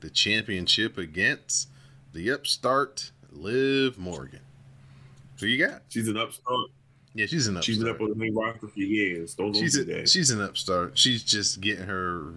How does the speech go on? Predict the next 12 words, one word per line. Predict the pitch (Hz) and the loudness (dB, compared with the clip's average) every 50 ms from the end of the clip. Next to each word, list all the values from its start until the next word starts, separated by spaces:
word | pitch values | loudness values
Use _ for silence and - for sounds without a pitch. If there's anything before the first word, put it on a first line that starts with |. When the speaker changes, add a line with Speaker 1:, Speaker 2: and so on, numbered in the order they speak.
| 82 80 69 67 - - - - | -12 -14 -14 -14 -16 -20 -20 -18
Speaker 1:
first | - - 101 98 90 - - - - - - - - | -10 -6 -4 -4 -2 -4 -4 -6 -12 -20 -20 -14 -8
real | 90 95 101 95 85 | -6 -4 -4 -4 -6
crack | - - - 98 95 95 95 - - 95 | -8 -4 0 0 2 2 0 -2 -2 -6
at | 90 87 85 - - - - - - - - - - - - - - - | -6 -6 -6 -8 -12 -18 -20 -20 -20 -20 -20 -20 -20 -20 -20 -20 -18 -12
the | 82 76 | -12 -10
top | - - - 117 101 95 - 95 | -8 -4 -2 0 0 -2 -2 -8
of | |
the | 87 - | -14 -12
card. | - 104 98 98 95 95 92 92 - - - - - - - - - _ _ _ - - - - _ - - _ - - _ _ _ _ - - - - - _ _ - - - _ _ - - - - - - - - - - _ - - - - - - - - - - - - - - - - - - - - - _ _ - - - - - - - - - - _ - - - - - - - - - - - | -4 -2 0 2 2 2 0 -2 -6 -10 -16 -20 -20 -20 -20 -20 -20 _ _ _ -20 -20 -20 -20 _ -20 -20 _ -20 -20 _ _ _ _ -20 -20 -20 -20 -20 _ _ -20 -20 -20 _ _ -20 -20 -20 -20 -20 -20 -20 -20 -20 -20 _ -20 -20 -20 -20 -20 -20 -20 -20 -20 -20 -20 -20 -20 -20 -20 -20 -20 -20 -20 -20 -20 _ _ -20 -20 -20 -20 -20 -20 -20 -20 -20 -20 _ -20 -20 -20 -20 -20 -20 -20 -20 -20 -6 -2
Who | 131 113 | 0 0
you | 98 92 90 | 0 0 0
got? | - - - | -2 -2 -6